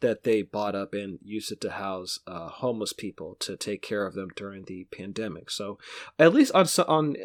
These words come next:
at least in the Bay Area and other parts of the country, you do see, like, some proposals that are outside the market system. But I think what's fundamentally missing is that,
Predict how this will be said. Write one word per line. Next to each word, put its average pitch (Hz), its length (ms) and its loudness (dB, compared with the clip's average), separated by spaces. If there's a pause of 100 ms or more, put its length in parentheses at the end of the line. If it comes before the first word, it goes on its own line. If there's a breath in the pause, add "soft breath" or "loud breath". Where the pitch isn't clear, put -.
(140)
at 131 120 -2
least 147 260 2
in 143 80 2
the 123 80 2
Bay 110 300 4
Area 117 240 4
and 107 160 -6 (100)
other 104 180 -6
parts 107 300 -6
of 104 80 -4
the - 60 -14
country, 107 260 -8
you 104 100 -8
do 101 200 -6
see, 101 280 -2
like, 95 460 -4
some 95 440 -6 (600 soft breath)
proposals 120 680 0
that 110 160 -2
are 104 160 -2
outside 107 520 -2
the 101 100 -4
market 95 360 -6
system. 131 340 -2
But 113 120 -4
I 110 60 -4
think 143 280 -2
what's 113 380 0 (1080 soft breath)
fundamentally 143 680 8
missing 127 400 0
is 104 160 -4
that, 104 320 0